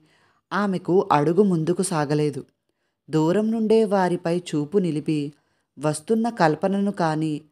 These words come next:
రోడ్డుపై వెళ్తున్న జనాన్ని కానీ ఏమాత్రం పట్టించుకోకుండా, తీవ్ర విచారంలో, నిర్వేదంలో మునిగి ఉన్న ఆ ఇద్దరిలో వృద్ధుడు తమనెవరో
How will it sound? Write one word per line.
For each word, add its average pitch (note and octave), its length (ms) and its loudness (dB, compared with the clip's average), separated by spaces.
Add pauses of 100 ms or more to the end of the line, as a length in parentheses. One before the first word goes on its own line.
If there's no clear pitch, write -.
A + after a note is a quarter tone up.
(420)
రోడ్డుపై D#3+ 480 4
వెళ్తున్న G#3 480 2
జనాన్ని D#3 520 2
కానీ D#3 500 -2 (440)
ఏమాత్రం G#3 640 -2
పట్టించుకోకుండా, E3 1120 -2 (600)
తీవ్ర F3+ 340 2
విచారంలో, F3 840 0 (220)
నిర్వేదంలో G#3 840 4
మునిగి D#3 420 0
ఉన్న G3 260 0
ఆ F3 260 0
ఇద్దరిలో F3 680 2 (480)
వృద్ధుడు F3+ 680 6 (440)
తమనెవరో F#3 680 0